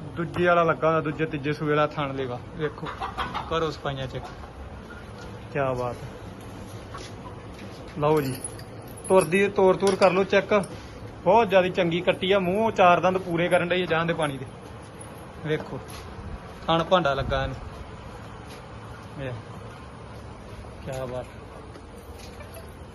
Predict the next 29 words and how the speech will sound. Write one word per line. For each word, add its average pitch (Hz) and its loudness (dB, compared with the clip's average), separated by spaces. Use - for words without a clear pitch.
ਥਣ 147 4
ਤਾਂ 165 2
ਇਹਨੂੰ 180 2
ਕਰਮ 160 2
ਵਾਲੀ 160 4
ਨੂੰ 170 0
ਦੂਜਣ 147 -2
ਨਾਲ 151 2
ਲੱਗ 139 -2
ਲੱਗਾ। 120 -6
ਮੂੰਹ, 165 0
ਮੂੰਹ 165 0
ਦੀ 165 -2
ਚੰਗੀ 139 -4
ਝੋਟੀ, 135 -4
ਸਾਰੇ 147 2
ਬੰਨੋਂ 151 0
ਚੰਗੀ 135 -4
ਆ। 175 -4
ਲਾ 139 4
ਲਿਓ 139 2
ਅੱਗੇ 143 -2
ਸਭ, 139 0
ਤੁਸੀਂ 147 -4
ਸਿਆਣੇ 135 0
ਭੈਣ 147 2
ਭਰਾ 143 4
ਸਾਡੇ 135 -2
ਸਾਰੇ। 151 2